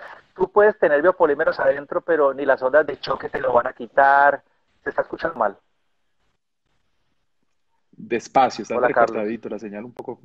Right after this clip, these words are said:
Speaker 2: la señal un poco débil.
Speaker 1: Sí. Bueno, mira,
Speaker 2: Ujú.
Speaker 1: hasta tanto. Pero será, lo, ¿tuya o mía?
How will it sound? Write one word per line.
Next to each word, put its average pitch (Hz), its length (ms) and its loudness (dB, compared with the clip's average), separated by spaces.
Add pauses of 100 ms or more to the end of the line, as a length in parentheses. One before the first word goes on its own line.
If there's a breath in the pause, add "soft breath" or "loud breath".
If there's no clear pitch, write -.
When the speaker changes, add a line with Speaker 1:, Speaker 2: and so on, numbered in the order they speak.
(580)
Speaker 2:
la 123 100 -2
señal 120 240 -4
un 143 80 -10
poco 143 240 -8
débil. 127 240 -6
Speaker 1:
Sí. 107 280 -6 (640 soft breath)
Bueno, 127 260 4
mira, 127 360 2
Speaker 2:
Ujú. 120 180 -20
Speaker 1:
hasta 156 360 2
tanto. 180 540 2 (3500)
Pero 135 240 4
será, 131 500 4 (560)
lo, 160 180 0 (440)
¿tuya 214 320 8
o 170 40 2
mía? 131 380 2